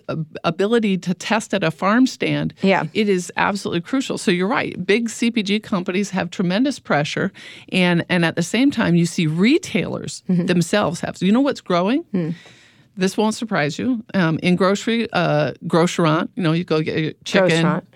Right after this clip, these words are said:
Speaker 1: your
Speaker 2: Is that the
Speaker 1: chicken.
Speaker 2: word? You
Speaker 1: That
Speaker 2: gave
Speaker 1: is.
Speaker 2: me a new word I
Speaker 1: Yeah, it
Speaker 2: didn't
Speaker 1: is.
Speaker 2: know.
Speaker 1: There you go.
Speaker 2: Grocerant.
Speaker 1: Live the dream.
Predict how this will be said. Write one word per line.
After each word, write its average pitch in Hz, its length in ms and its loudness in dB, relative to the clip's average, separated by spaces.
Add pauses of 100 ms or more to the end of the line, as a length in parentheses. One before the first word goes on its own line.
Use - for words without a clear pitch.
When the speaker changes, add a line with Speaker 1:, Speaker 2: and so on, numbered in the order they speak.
(140)
Speaker 1:
your 165 160 2
Speaker 2:
Is 175 120 0
that 214 180 2
the 262 60 6
Speaker 1:
chicken. 175 180 2
Speaker 2:
word? 240 360 4
You 254 100 6
Speaker 1:
That 247 80 4
Speaker 2:
gave 302 140 4
Speaker 1:
is. 349 40 4
Speaker 2:
me 294 120 6
a 269 60 6
new 277 180 6
word 269 220 6
I 240 60 4
Speaker 1:
Yeah, 226 80 4
it - 40 4
Speaker 2:
didn't 247 180 4
Speaker 1:
is. 302 100 2
Speaker 2:
know. 226 120 2
Speaker 1:
There 156 220 2
you 214 80 2
go. 156 140 0
Speaker 2:
Grocerant. - 320 -4
Speaker 1:
Live 175 220 -4
the 220 80 0
dream. 180 240 0